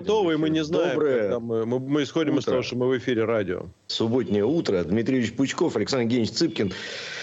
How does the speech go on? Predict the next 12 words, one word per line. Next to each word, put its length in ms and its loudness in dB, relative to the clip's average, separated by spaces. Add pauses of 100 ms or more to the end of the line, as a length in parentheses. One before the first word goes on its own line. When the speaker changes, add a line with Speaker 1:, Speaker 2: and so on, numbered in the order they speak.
(340)
Speaker 2:
Пётр 480 2
Алексеевич 560 0
Лидов 460 2
и 320 2
Трофим 420 0
Татаренков. 800 0
Э, 180 2
доброе 440 2
утро. 400 0 (380)
Э, 500 -2
всем 340 0
привет. 420 0